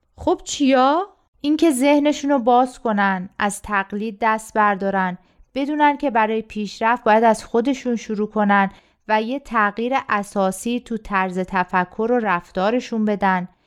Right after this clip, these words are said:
Speaker 2: سعی کنن آبرو و عزتی برای مملکت دست و پا کنن، به فکر منافع و مصالح مملکتشون باشن و منافع فردی رو فدای منافع کشور کنن.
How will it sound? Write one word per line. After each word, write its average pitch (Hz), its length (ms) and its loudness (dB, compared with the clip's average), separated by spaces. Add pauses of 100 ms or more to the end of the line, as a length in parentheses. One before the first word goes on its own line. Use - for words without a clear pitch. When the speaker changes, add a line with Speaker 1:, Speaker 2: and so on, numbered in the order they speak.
(240)
Speaker 2:
سعی 302 320 -2
کنن 302 440 2
آبرو 214 560 2
و 269 120 0
عزتی 220 500 0
برای 254 280 4
مملکت 214 640 0
دست 196 280 0
و 196 60 -6
پا 190 200 -4
کنن، 180 440 -4 (360)
به 190 120 -2
فکر 214 380 -2
منافع 190 580 0
و 226 180 0
مصالح 180 640 -2
مملکتشون 175 960 -2
باشن 202 480 -2 (400)
و 226 120 2
منافع 220 600 0
فردی 190 500 -2
رو 247 100 -2
فدای 185 400 0
منافع 175 520 0
کشور 185 600 -2
کنن. 214 540 0